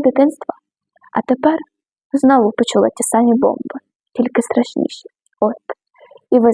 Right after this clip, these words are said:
знаєте, мушу вам сказати, що я не злякалась. Я ні разу не пішла в укриття. Воно гуде. А я думаю:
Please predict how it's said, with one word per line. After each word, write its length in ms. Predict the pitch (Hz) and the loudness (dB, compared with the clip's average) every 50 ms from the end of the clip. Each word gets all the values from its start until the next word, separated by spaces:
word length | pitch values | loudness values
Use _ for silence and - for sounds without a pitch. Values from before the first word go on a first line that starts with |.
| - | 2
знаєте, 440 | - - - 104 - - - _ - - - _ _ _ _ _ - | 0 0 0 0 -2 -4 -6 _ -8 -8 -8 _ _ _ _ _ 0
мушу 220 | 269 277 - - 262 | 0 0 2 2 2
вам 140 | 233 226 240 - - | 2 2 0 -2 -4
сказати, 420 | - 247 240 214 202 - - - 233 - _ _ - - _ _ _ - | -4 -2 0 0 0 0 -2 -6 -6 -6 _ _ -20 -20 _ _ _ -6
що 100 | - - 254 254 | -2 0 2 4
я 40 | 269 | 4
не 100 | 269 277 277 | 4 2 2
злякалась. 560 | - 285 277 - - - - - - - - - - _ _ _ _ _ _ _ _ - 269 | 2 -2 -2 -2 -4 -4 -4 -6 -10 -14 -18 -20 -20 _ _ _ _ _ _ _ _ 0 2
Я 40 | 262 | 4
ні 120 | 277 311 330 311 | 4 4 4 4
разу 180 | 254 226 - 202 202 | 2 2 2 0 0
не 60 | 202 - | 0 0
пішла 220 | 240 - - 240 247 | -2 -2 0 0 2
в 60 | 240 262 | 2 0
укриття. 420 | 262 - - 254 - _ - 190 - - - _ _ _ _ _ _ _ _ - | 0 0 -2 -4 -2 _ -4 -4 -4 -6 -10 _ _ _ _ _ _ _ _ 0
Воно 180 | 262 277 294 339 339 | 2 4 4 4 4
гуде. 280 | 330 294 277 - 196 208 254 - _ _ _ _ _ _ _ _ _ _ - | 4 2 2 2 0 -2 -2 -6 _ _ _ _ _ _ _ _ _ _ 0
А 20 | 240 240 262 | 2 2 2
я 20 | 254 240 247 | 2 2 2
думаю: 280 | 214 - - - - | 0 0 0 -4 -4